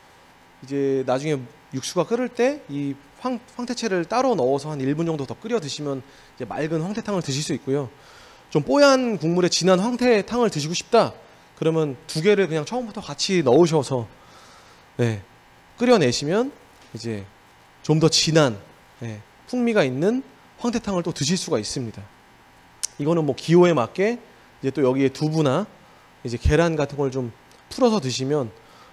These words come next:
더 맛있게 드실 수 있어요. 음. 예, 마찬가지로 이제 아까 보셨던 이런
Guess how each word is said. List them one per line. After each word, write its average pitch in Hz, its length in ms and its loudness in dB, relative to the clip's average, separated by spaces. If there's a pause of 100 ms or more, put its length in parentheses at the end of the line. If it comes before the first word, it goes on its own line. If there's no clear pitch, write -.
더 143 160 2
맛있게 127 380 0
드실 123 220 -10
수 - 120 -8
있어요. 104 300 -10 (2500)
음. 110 140 -12 (880)
예, 127 60 -4
마찬가지로 156 600 0
이제 135 280 2
아까 147 380 4
보셨던 143 600 -2
이런 131 360 -4